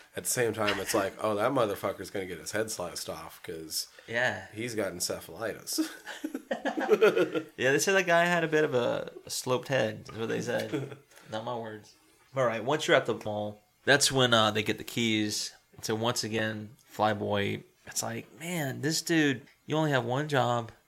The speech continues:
Speaker 2: And you're still fucking up 'cause you're shooting at shadows, acting stupid. So there's a little bit of that
Speaker 1: And he
Speaker 2: character
Speaker 1: can't shoot
Speaker 2: shift.
Speaker 1: for shit.
Speaker 2: No, we cannot. And that's kind of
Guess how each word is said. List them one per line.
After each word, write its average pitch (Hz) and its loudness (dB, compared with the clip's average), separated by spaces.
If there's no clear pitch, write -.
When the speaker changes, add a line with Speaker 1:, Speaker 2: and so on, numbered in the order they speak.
Speaker 2:
And 98 -8
you're 101 -4
still 127 0
fucking 127 -2
up 117 2
'cause 104 -2
you're 101 -4
shooting 123 -2
at 117 0
shadows, 104 2
acting 110 0
stupid. 110 -2
So 139 8
there's 139 6
a 139 0
little 147 4
bit 117 6
of 107 4
that 107 4
Speaker 1:
And 117 -2
he 156 6
Speaker 2:
character 107 8
Speaker 1:
can't - 8
shoot - 4
Speaker 2:
shift. - -10
Speaker 1:
for - -10
shit. - 2
Speaker 2:
No, 127 0
we 113 0
cannot. 104 -2
And 117 -2
that's 139 2
kind 180 6
of - 4